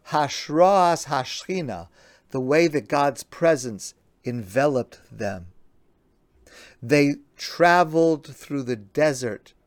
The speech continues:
protected by God, enveloped by God, surrounded by God's presence.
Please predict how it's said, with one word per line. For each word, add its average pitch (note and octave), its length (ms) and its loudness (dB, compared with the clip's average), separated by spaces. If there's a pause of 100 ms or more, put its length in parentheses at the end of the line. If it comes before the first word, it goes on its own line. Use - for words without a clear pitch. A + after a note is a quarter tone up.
(920)
protected D#3 720 -4
by A#2+ 200 -2
God, G#2 420 -10 (1000)
enveloped D#3 1000 4 (140)
by B2+ 220 0
God, G#2 560 -6 (360)
surrounded E3 1160 6
by B2 200 0
God's B2 520 -2
presence. - 920 -14